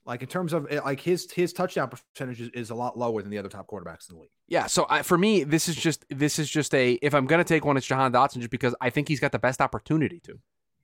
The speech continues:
Speaker 2: Like, the Rams, I, I don't know what to make of the Rams for
Speaker 1: No.
Speaker 2: twenty twenty. I have no idea.
Speaker 1: Again,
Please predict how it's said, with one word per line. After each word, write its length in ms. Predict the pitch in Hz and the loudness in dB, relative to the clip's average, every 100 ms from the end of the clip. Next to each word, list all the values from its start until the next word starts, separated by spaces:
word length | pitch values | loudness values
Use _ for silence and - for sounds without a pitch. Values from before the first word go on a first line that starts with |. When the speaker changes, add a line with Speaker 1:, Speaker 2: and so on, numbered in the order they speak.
| 143 - _ _ _ _ _ _ _ _ - _ _ _ _ _ _ _ _ _ _ _ _ - | -20 -20 _ _ _ _ _ _ _ _ -20 _ _ _ _ _ _ _ _ _ _ _ _ -6
Speaker 2:
Like, 120 | 123 | 0
the 80 | 151 | 4
Rams, 400 | 151 196 185 156 | 8 8 6 4
I, 160 | 143 147 | 4 4
I 180 | 139 139 | 6 4
don't 260 | 135 147 143 | 6 6 6
know 60 | |
what 140 | 123 123 | 6 4
to 60 | |
make 140 | 117 107 | 2 0
of 60 | |
the 80 | 92 | -2
Rams 220 | 95 90 | -2 -2
for 120 | - 107 | -8 -10
Speaker 1:
No. 60 | |
Speaker 2:
twenty 160 | 113 101 | -6 -6
twenty. 180 | - - _ _ - | -8 -20 _ _ -6
I 20 | |
have 80 | 113 | -2
no 80 | 107 | -2
idea. 180 | 95 - - - - | -4 -12 -18 -12 2
Speaker 1:
Again, 320 | 226 220 139 | 4 4 0